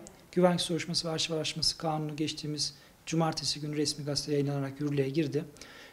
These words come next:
Ee, güvenlik soruşturması ve arşiv araştırması gerçekten çok ciddi anlamda soruluyor. Arşiv araştırması yazılı olaraktan bilgi belgelerde bulunan aslında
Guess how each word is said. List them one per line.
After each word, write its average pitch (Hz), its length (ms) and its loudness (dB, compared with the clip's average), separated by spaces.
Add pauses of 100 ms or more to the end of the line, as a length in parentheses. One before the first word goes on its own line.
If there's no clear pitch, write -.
(100)
Ee, 160 140 0
güvenlik 190 420 6
soruşturması 147 880 0 (420)
ve 196 60 2
arşiv 190 320 4
araştırması 175 480 2 (200)
gerçekten 175 440 4
çok 180 180 -4
ciddi 151 220 -4
anlamda 165 200 0
soruluyor. 147 440 0 (460)
Arşiv 196 280 6
araştırması 190 680 4 (300)
yazılı 202 400 10
olaraktan 175 440 6 (120)
bilgi 196 260 4
belgelerde 202 420 8
bulunan 190 220 6
aslında 139 480 0